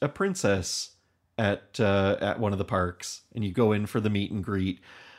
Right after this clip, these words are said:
as an, as a kid, like, that's a really cool experience. Um, you can be immersed in that, but as an adult,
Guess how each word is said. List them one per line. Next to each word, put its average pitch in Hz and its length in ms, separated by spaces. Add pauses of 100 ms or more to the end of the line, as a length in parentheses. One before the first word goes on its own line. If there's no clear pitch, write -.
(640)
as 117 240
an, 113 360 (340)
as 110 160
a 127 40
kid, 185 460
like, 123 180
that's 135 200
a - 20
really 117 300
cool 113 400
experience. 101 880 (180)
Um, 98 520 (100)
you 104 240
can 101 180
be 113 240
immersed 95 440
in 92 120
that, 90 260
but 107 120
as 101 120
an 101 160
adult, 113 540